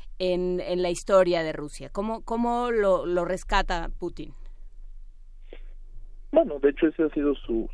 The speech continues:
Speaker 2: su gran éxito, ¿no?
Speaker 1: Ujú.
Speaker 2: Eh, de-, desde que él llegó en el dos mil, bueno, en los noventas teníamos una Rusia decaída, este, que sí que ganó su,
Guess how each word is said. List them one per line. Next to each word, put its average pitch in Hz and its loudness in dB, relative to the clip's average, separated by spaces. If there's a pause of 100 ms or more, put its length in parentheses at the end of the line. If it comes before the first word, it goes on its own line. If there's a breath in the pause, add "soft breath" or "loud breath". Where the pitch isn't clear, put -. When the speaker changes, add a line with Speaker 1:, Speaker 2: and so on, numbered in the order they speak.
Speaker 2:
su 120 -10
gran 123 2
éxito, 113 -2
¿no? - -2
Speaker 1:
Ujú. 196 -8
Speaker 2:
Eh, 107 4 (380)
de-, - -10
desde 110 -2
que 123 4
él 135 2
llegó 131 4
en 131 0
el 127 -2
dos 117 -4
mil, 131 -4 (760)
bueno, 127 2
en 92 0
los 107 0
noventas 117 2
teníamos 110 0
una 117 2
Rusia 110 4
decaída, 131 0 (580)
este, 110 -8
que - -8
sí 123 -8
que 117 -2
ganó 110 2
su, 110 -4